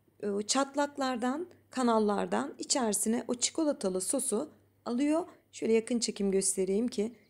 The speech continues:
içerisindeki o nemi komple görün. Bakın sevgili arkadaşlar, tam orta kısımları komple nemli bir çikolatalı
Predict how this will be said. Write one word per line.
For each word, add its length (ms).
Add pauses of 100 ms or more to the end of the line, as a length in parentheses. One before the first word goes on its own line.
(120)
içerisindeki 640
o 160
nemi 520 (300)
komple 380
görün. 300 (2000)
Bakın 220
sevgili 380
arkadaşlar, 560
tam 240
orta 380
kısımları 640 (340)
komple 500
nemli 340
bir 120
çikolatalı 840